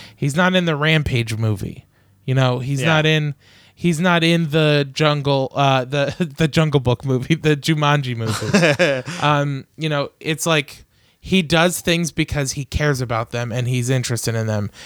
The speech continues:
Speaker 1: And that's one of the reasons why a lot of people are like, like, I've talked to some people before that is like, "Oh, he, he's just a typecast actor." It's like,
Speaker 2: No,
Speaker 1: no, I think
Speaker 2: yeah.
Speaker 1: he just wants to play those roles.
Speaker 2: Yeah, yeah.
Speaker 1: Because I will definitely say, like, um,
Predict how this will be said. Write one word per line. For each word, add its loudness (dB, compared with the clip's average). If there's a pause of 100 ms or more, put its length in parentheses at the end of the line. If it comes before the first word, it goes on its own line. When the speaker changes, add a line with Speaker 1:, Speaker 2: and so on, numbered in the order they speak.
(220)
Speaker 1:
And -2
that's 0
one 2
of 0
the 2
reasons 0
why 2
a 0
lot 2
of -4
people -2
are 0
like, -2
like, -2
I've 0
talked -2
to -8
some -6
people -8
before -4
that -2
is -8
like, -6 (300)
"Oh, 2
he, -2
he's 0
just -2 (120)
a 0
typecast -2
actor." -10 (360)
It's -4
like, 2
Speaker 2:
No, 2
Speaker 1:
no, -2
I 2
think 0
Speaker 2:
yeah. -4
Speaker 1:
he 2
just 0
wants 0
to 0
play 0
those -2
roles. -4
Speaker 2:
Yeah, 2
yeah. -2
Speaker 1:
Because 0
I 2
will 2
definitely 0
say, 0
like, -2
um, -4